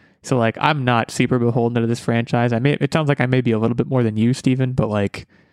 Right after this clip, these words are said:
I don't care that much. And also, I don't know that this is a franchise that many people will care that. Like, it's not like Last of Us, where people are like, "You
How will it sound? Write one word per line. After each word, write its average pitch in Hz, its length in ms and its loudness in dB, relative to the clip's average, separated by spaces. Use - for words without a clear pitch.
I 139 160 2
don't 135 480 0
care 127 320 4
that 110 400 0
much. - 540 -6
And 156 100 2
also, 190 460 2
I 170 80 0
don't 220 220 -2
know 156 180 4
that 147 100 2
this 147 140 0
is 127 100 -2
a 120 60 0
franchise 127 460 0
that 117 180 -2
many 120 240 0
people 120 400 0
will 110 160 2
care 151 240 0
that. 147 240 0
Like, 151 120 2
it's 170 120 0
not 220 120 0
like 143 140 2
Last 107 240 -2
of - 140 -12
Us, - 100 -10
where - 60 -14
people 120 200 0
are 110 60 0
like, 90 240 -2
"You 127 140 -4